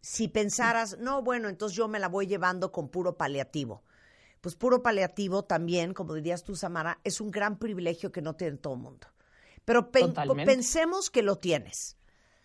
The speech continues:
Speaker 1: Te va a costar una fortuna. No tengo seguro. Le va a costar una fortuna a tu familia. Te vas a acabar muriendo de todas maneras.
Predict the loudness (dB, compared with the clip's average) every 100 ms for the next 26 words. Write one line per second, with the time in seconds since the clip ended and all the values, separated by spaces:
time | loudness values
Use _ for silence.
0 | _ _ _ 6 6 4 -2 0 0 -2
1 | -4 -2 -4 -4 -4 -4 -4 -8 -8 -12
2 | -20 _ -20 _ -20 _ _ _ _ _
3 | _ _ -2 -2 2 2 2 0 0 0
4 | -4 -10 _ -2 2 2 0 -4 -2 -2
5 | 0 -4 -4 -2 2 4 2 0 0 2
6 | 2 0 -4 _ _ _ _ _ -4 -4
7 | -8 -6 -8 -10 -16 -20 _ _ _ _
8 | _ _ _ _ _ _ _ _ 2 4
9 | 6 4 2 4 2 2 0 0 0 2
10 | 2 2 0 -2 -4 -6 -8 -10 -12 -16
11 | -18